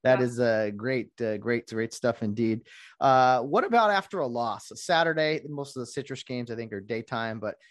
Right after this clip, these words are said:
Speaker 1: a Saturday night, how's, how is Brandon after a tough loss? Does that kind of ruin, uh, I don't know, date night or the weekend for you? Or,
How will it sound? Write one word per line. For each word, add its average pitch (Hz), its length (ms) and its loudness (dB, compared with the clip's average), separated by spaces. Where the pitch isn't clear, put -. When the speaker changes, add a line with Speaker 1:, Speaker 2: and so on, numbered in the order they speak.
Speaker 1:
a 131 40 -14
Saturday 170 480 2
night, 147 400 0
how's, 151 260 0
how 156 180 -4
is 151 80 -8
Brandon 135 420 -4
after 123 300 -6
a 113 60 -6
tough - 280 -6
loss? 120 320 -2
Does 113 100 -14
that 131 140 -6
kind 139 180 -6
of 113 100 -8
ruin, 139 400 -4
uh, 120 220 -2
I 127 120 0
don't 127 100 -2
know, 123 160 -2
date 139 300 -2
night 143 360 2
or 127 80 0
the 120 100 -4
weekend 143 420 -2
for 143 280 0
you? 147 280 0
Or, 120 280 0